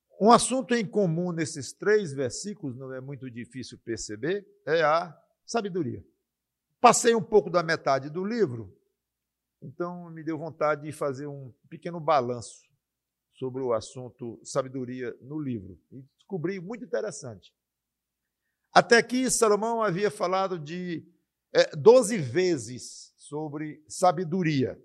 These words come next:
Várias delas falando da, da própria sabedoria que Deus deu a ele e da profunda reflexão que ele fazia dentro desta sabedoria que Deus havia dado.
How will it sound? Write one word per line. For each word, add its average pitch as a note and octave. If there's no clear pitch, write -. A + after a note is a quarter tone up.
Várias F#3
delas F#3
falando E3
da, C#3+
da -
própria G3
sabedoria D3+
que D#3+
Deus B2
deu A#2
a F#2
ele F3
e D3
da F3
profunda G3
reflexão F#3
que -
ele E3
fazia D3+
dentro E3+
desta D3
sabedoria C3
que B2+
Deus A2+
havia G#2
dado. C#3